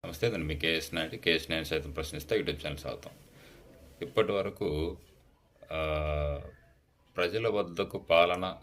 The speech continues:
చూసాం, ప్రజల వద్దకు రేషన్‌ను చూసాం, ప్రజల వద్దకు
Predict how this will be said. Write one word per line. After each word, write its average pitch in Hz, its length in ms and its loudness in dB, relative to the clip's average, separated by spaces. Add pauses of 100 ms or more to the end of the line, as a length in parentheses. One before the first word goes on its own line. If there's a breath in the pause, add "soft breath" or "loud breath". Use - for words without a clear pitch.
చూసాం, 90 420 -6 (240)
ప్రజల 95 300 2
వద్దకు 90 460 0
రేషన్‌ను 87 500 0
చూసాం, 82 480 -8 (160)
ప్రజల 80 300 0
వద్దకు 90 540 -2